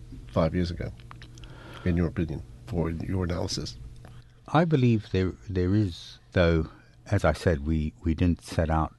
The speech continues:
Speaker 2: to,
Speaker 1: Mm.
Speaker 2: to measure the output of public interest journalism, and I think there's some conceptual and practical issues involved in doing that. Um,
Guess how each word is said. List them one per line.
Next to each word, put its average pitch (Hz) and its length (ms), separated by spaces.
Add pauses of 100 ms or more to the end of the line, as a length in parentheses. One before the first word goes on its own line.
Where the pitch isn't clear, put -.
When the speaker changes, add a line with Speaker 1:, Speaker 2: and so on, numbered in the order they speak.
(140)
Speaker 2:
to, 69 300 (420)
Speaker 1:
Mm. 80 140 (600)
Speaker 2:
to 87 100
measure 80 580 (320)
the 80 240
output 82 400
of 80 80
public - 380
interest - 320
journalism, 71 560 (140)
and 73 300 (140)
I 76 60
think - 220
there's - 160
some 71 340 (100)
conceptual 76 640
and 71 120
practical 76 540
issues - 460 (600)
involved 76 540
in 69 140
doing 95 320
that. 65 300 (720)
Um, 80 380